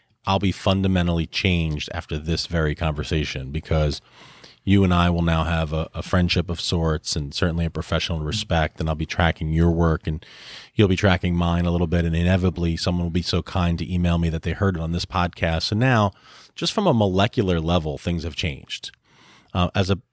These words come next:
major tool of great conversations, um, I just think when you ask better questions,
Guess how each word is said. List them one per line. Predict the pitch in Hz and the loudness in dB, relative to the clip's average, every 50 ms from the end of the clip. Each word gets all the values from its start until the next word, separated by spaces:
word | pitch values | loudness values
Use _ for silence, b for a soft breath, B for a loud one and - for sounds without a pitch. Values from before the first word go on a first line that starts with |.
| _ - | _ -4
major | 117 120 135 156 170 190 202 170 143 123 98 | -2 2 4 4 6 4 4 4 2 0 0
tool | 87 - - 123 117 113 98 80 64 50 - | -2 -2 0 2 4 4 4 2 -2 -8 -10
of | - 95 82 - | -8 -8 -8 -2
great | - 85 76 73 | 0 0 0 0
conversations, | - 85 80 73 73 - - 78 71 - - 78 71 73 76 - - | -2 -4 -4 -2 -2 -2 -2 -2 -2 0 -2 -2 -4 -4 -6 -6 -4
um, | - 80 76 73 71 67 67 - _ _ | -4 -2 -2 -2 -4 -6 -8 -12 _ _
I | - 85 101 | -2 -2 0
just | 131 135 113 - | 0 0 0 2
think | - 90 82 80 | 2 2 2 2
when | 78 80 80 | 2 2 2
you | 80 80 - | 0 -2 -2
ask | - 87 85 82 - - - - | -2 -2 0 -2 -2 -6 -10 -12
better | - 78 98 90 82 85 78 | -8 -4 -2 -2 -2 -2 -6
questions, | - - 87 85 85 - - - 117 120 123 120 - - | -4 -2 -2 0 0 0 0 0 0 2 0 0 -2 -6